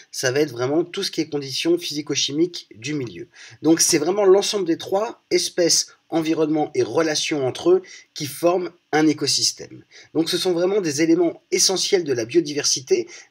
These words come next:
Donc ces différents écosystèmes, ça va de, de, de la mare, euh, l'intestin, jusqu'à la prairie ou la forêt équatoriale.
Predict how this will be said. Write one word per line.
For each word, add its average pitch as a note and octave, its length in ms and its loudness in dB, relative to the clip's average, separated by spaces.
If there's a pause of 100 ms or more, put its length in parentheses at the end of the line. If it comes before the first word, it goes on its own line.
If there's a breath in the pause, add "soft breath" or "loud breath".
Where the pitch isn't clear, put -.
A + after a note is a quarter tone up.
Donc C#3 160 -2
ces E3+ 180 0
différents F#3+ 400 0
écosystèmes, G3+ 760 0 (280 loud breath)
ça - 260 -2
va F3 220 0
de, C#3+ 300 0
de, B2 800 4
de B2 120 0
la A2+ 160 -2
mare, D3+ 500 -2
euh, A2+ 140 2
l'intestin, C#3+ 680 0
jusqu'à C3 300 -6
la A#2+ 80 -6
prairie C#3+ 480 -2
ou A#2+ 220 -4
la A2+ 100 -2
forêt B2+ 240 -6
équatoriale. C3 600 -2